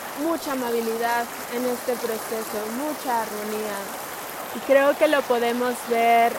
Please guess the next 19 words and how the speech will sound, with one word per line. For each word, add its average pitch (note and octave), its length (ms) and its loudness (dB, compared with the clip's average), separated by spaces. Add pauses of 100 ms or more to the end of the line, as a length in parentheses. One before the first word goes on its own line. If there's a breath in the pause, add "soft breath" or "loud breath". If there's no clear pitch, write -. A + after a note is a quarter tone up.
(220)
en A#3+ 120 0
la A#3 100 2
naturaleza, A3+ 880 0
en G#3+ 100 -2
la A3 100 -2
madre B3 380 2
naturaleza, B3 1000 -2
en G#3+ 140 -2
los G#3+ 120 -2 (140)
bosques, A#3 640 0
en G#3+ 140 -2
lo G#3 140 -2
vivo, A#3+ 440 -2 (2000)
en A#3+ 100 0
la B3+ 120 2
sabiduría B3 600 4
de C4 100 2
la B3+ 140 0
montaña. A#3 680 -2